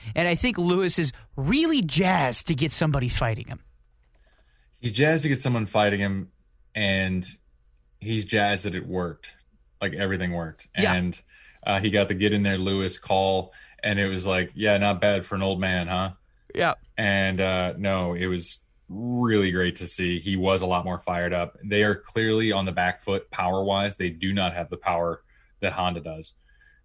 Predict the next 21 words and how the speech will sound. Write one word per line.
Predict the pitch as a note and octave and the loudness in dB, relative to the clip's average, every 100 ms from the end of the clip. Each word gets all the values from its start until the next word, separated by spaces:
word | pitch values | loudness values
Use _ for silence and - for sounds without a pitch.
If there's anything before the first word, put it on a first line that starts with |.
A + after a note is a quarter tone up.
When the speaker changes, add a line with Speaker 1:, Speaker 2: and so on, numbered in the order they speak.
| - | -4
Speaker 2:
Um, | F#2 F2 E2 D#2+ E2 | -2 0 0 -2 -4
and | F#2+ F#2 F2+ | -2 0 0
they're | F#2 F#2 F#2 F#2 F2+ - _ _ G#2 | 2 2 0 -2 -4 -12 _ _ -6
not | F#2 F#2 F#2 | -2 -2 0
doing | G2+ F#2 | -2 0
great | G2+ | 0
with | F#2+ G2+ | -2 -6
the | |
chassis | G2 G#2 - F2 G2 | -2 -2 -2 -6 -6
either. | E2 - - _ - | -6 -12 -20 _ -4
Um, | F#2 F2 F2 E2+ - - | -2 0 -2 -4 -8 -2
and, | G2+ G2+ G2 F#2 - - _ - | 2 4 2 -2 -8 -16 _ -2
uh, | G2+ G2 F#2+ F2+ - - | 2 4 2 0 -6 0
I, | G2+ G2 | 0 2
I | G2 | 2
was | F#2+ F#2 | 0 0
gutted | G#2+ G#2+ G2+ | 2 2 0
for | - | -6
Bottas. | E2+ F2 - F2+ G2 - _ _ - | -6 -4 -4 -4 -6 -8 _ _ -6
Speaker 1:
Yeah. | D#3 B2 | -2 0
Speaker 2:
Um, | G#2 G2 F#2+ F2 F2 | 2 4 4 2 -2